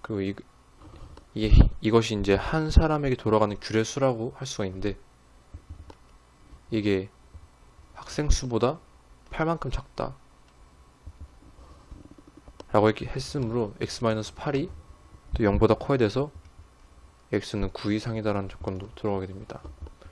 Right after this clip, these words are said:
양변에 X 곱해주게 되면 백팔십은 X 제곱 마이너스 팔 X, X 제곱 마이너스 팔 X 마이너스 백팔십은 영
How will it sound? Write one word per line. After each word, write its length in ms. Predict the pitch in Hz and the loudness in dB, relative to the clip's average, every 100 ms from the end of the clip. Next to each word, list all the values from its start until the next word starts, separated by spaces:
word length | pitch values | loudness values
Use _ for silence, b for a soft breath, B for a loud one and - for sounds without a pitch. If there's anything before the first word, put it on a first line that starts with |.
| B B B B B - | B B B B B 0
양변에 300 | 107 107 104 | 4 8 8
X 180 | 101 - | 6 2
곱해주게 420 | - - 107 104 | -2 -2 0 0
되면 420 | 98 98 117 160 - - - - - - - | 0 0 0 -2 -10 -16 -20 -20 -20 -20 -8
백팔십은 640 | - - 120 113 - 110 104 | -6 -2 -2 -2 -4 -2 -2
X 220 | 98 - | -4 -6
제곱 180 | 113 107 | -4 -2
마이너스 320 | 101 95 - | -2 -4 -6
팔 160 | - | -6
X, 280 | 117 - - - B B B B B - - | -6 -10 -18 -20 B B B B B -14 -10
X 220 | 107 - | -10 -6
제곱 160 | 113 107 | -2 0
마이너스 340 | 98 98 95 | 0 -2 -4
팔 140 | - 113 | -6 -6
X 320 | - - 147 147 | -6 -8 -6 -2
마이너스 280 | 107 101 - | -2 -4 -4
백팔십은 680 | 101 - - 135 - - 98 | -8 -6 -8 -6 -8 -10 -8
영 180 | 98 | -8